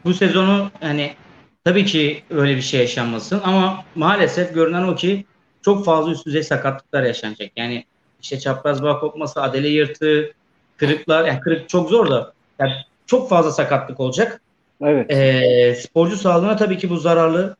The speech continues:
Speaker 1: Ona da geçiyorum. Yani onu da geçiyorum derken sporcu sağlığını tabii ki çok önemsiyoruz. Spor emekçileri var orada. Hani perde arkasında kalan çok görünmeyen insanlar var. Yani orada top
Speaker 2: Evet.
Speaker 1: toplayıcılar var, masörler var. Şimdi üstenize size işte dediğim gibi birisi kalkıyor diyor ki sen önceden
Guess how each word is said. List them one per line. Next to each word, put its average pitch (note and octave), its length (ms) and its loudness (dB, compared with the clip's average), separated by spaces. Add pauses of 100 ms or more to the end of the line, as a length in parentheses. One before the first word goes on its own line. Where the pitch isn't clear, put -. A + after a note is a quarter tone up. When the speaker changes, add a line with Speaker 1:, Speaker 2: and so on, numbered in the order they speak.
(260)
Speaker 1:
Ona D#3 140 -2
da A3 60 4
geçiyorum. G3+ 520 0 (220)
Yani C3+ 140 -4
onu D3+ 60 -4
da F3 60 0
geçiyorum F3+ 340 0
derken G3 340 -2
sporcu C#3+ 280 -8
sağlığını C3+ 200 -2
tabii F3+ 180 -2
ki - 60 -14
çok - 160 -8
önemsiyoruz. E3+ 480 -6 (240)
Spor - 320 -2
emekçileri G3 460 0
var G3 100 2
orada. F#3 420 -2
Hani C3+ 280 -2
perde D#3+ 240 0
arkasında D3+ 420 -2
kalan D3+ 240 0
çok C#3+ 260 -4
görünmeyen D3 400 0
insanlar C#3+ 440 -2
var. E3 220 0
Yani B2+ 160 -4
orada C3 180 -6
top C3+ 160 -8
Speaker 2:
Evet. - 60 -20
Speaker 1:
toplayıcılar C#3+ 520 2
var, D3+ 220 -4
masörler D3 540 0
var. D#3+ 180 2 (480)
Şimdi C3+ 120 -2
üstenize F3 440 -4
size E3+ 400 -4 (800)
işte D3 520 -4
dediğim F#3+ 260 2
gibi E3+ 200 2
birisi A3+ 280 0
kalkıyor A3 380 0
diyor C#4+ 140 -2
ki G3 140 -4
sen G3+ 160 -2
önceden G3+ 500 -2